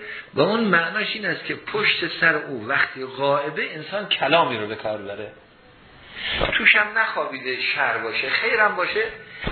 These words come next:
مهم کلامی است که در غیبت شخص گفته می‌شه، بگیم می‌گن غابه. این کلامی است که ابن عربی داره. خوب دقت بکنید،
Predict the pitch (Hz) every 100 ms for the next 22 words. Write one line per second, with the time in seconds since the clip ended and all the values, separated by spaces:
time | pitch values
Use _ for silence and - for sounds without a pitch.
0 | - 185 196 311 311 - 190 214 277 302
1 | 226 202 175 156 165 175 202 190 202 185
2 | - 131 123 113 98 - 131 170 233 233
3 | 202 214 156 127 98 98 - - _ _
4 | _ _ _ - 208 220 - 143 165 202
5 | 208 - 208 190 147 120 123 120 120 117
6 | 107 98 104 - - - - - - -
7 | 175 - 175 - 247 190 180 156